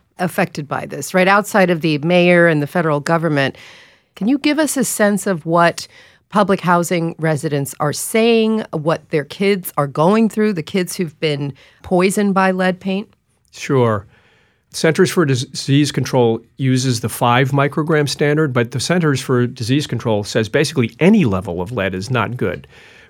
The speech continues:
Speaker 2: But if you have a concentration of five or more, then you are now, uh, in a situation where your child is probably gonna have developmental delays.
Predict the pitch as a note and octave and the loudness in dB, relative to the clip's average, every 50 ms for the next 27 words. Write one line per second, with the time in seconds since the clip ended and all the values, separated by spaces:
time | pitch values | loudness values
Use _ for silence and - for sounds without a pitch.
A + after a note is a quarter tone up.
0 | _ - C3+ B2+ C3 B2+ - G3 F#3+ D3+ E3 E3 D3+ C3+ - D3+ C#3+ B2+ - D3 | _ -2 0 0 0 0 0 0 2 2 2 2 0 0 0 0 0 0 0 -2
1 | A#2+ - B2+ A#2 A2 - A2+ G2+ G2 - - A2 G#2+ G#2+ A2 A#2+ - C#3 B2 C#3 | -2 0 0 -2 0 -2 -4 -4 -4 -2 0 2 2 2 0 -2 -2 -2 0 0
2 | D#3 D3+ A#2+ G2 F2+ E2+ F#2+ A#2+ - - - - - _ _ _ - B2+ B2 B2 | 2 2 0 0 -2 -4 -6 -10 -12 -16 -20 -20 -20 _ _ _ -2 0 2 2
3 | B2 B2+ B2+ G3 D3 C#3 C#3 C3 A#2+ A#2+ A#2 A#2+ B2+ C#3 C#3 C#3 C3+ C3+ C3+ C3+ | 0 0 -2 0 2 4 4 4 2 2 2 2 2 4 4 4 4 2 0 -2
4 | - - - - - - G#2 A2+ - C#3 B2+ A#2 G#2+ - D3 B2 - D3 D#3 E3 | -10 -16 -12 -10 -8 -8 -8 -6 -2 0 0 0 0 0 -2 -2 2 2 2 2
5 | - C3 A2+ G#2+ G#2 A2 B2 B2 - D3+ C3+ C3 A#2+ G#2+ A2 F#2+ - - - - | 2 0 0 0 0 -2 -2 0 2 2 2 2 2 0 -2 -6 -8 -8 -6 -2
6 | B2 B2 B2+ B2+ B2 A#2+ A#2 A#2 A2+ G#2+ G2+ G2 A2 G2+ G2+ - - G#2+ G#2 A2 | 0 0 0 0 0 0 0 -2 0 -2 -2 -2 -4 -6 -6 -6 -8 -8 -6 -4
7 | F#2+ G2 A2 - G#2 G2+ F#2+ - A2 A#2 B2 C#3+ C#3 E3 G3 F#3+ A2 D2 - - | -4 -4 -4 -4 -6 -8 -6 -6 -6 -4 -4 -2 -2 0 0 0 -2 -2 -6 -10
8 | - | -14